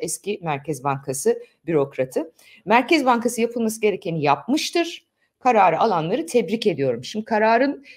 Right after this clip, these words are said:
metnini de okuduğumda oldukça şahin, sert bir politikanın geldiği anlaşılıyor. Bu ne demek? Daha fazla sıkılaştırma demek aslında. Burada Romalılara, emekli kuslara, e, sabit gelirlere, faniler,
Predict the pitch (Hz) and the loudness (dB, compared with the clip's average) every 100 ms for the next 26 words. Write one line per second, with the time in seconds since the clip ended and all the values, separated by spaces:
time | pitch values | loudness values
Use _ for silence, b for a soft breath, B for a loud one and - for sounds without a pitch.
0 | B 180 220 220 269 320 214 175 190 165 | B 0 2 4 2 4 2 0 -6 -6
1 | 185 302 - 233 233 - 233 220 196 190 | -4 -2 0 2 0 -2 -2 0 2 2
2 | 196 190 139 - 226 220 - 190 196 b | 2 -4 -6 -4 -2 -2 -2 -6 -6 b
3 | b _ 196 185 - 180 151 143 139 131 | b _ -4 -4 -4 -4 -4 -2 -2 -2
4 | 156 - - 180 151 139 160 302 240 247 | -4 -4 -4 -4 -6 -8 -8 -8 -4 0
5 | 240 180 247 - 185 220 240 240 208 170 | 2 2 -2 -2 0 4 4 6 2 4
6 | 170 170 - 165 147 - 143 135 123 - | -2 -2 -4 -2 -2 -6 -8 -6 -6 -6
7 | 139 127 - 120 - - - 370 B B | -8 -6 -6 -6 -6 -2 0 -2 B B
8 | _ 285 311 294 262 294 247 208 185 156 | _ 0 4 4 6 6 4 4 4 4
9 | 196 - 220 226 233 - 160 151 135 202 | 4 2 0 0 -6 -10 -12 -2 0 0
10 | 285 B B B 160 160 147 147 220 196 | -2 B B B -2 0 0 -2 2 0
11 | 196 - 202 156 139 135 127 131 - 240 | 0 -2 -2 0 0 -2 -2 -4 0 2
12 | 202 156 139 131 123 | 2 0 0 -2 -4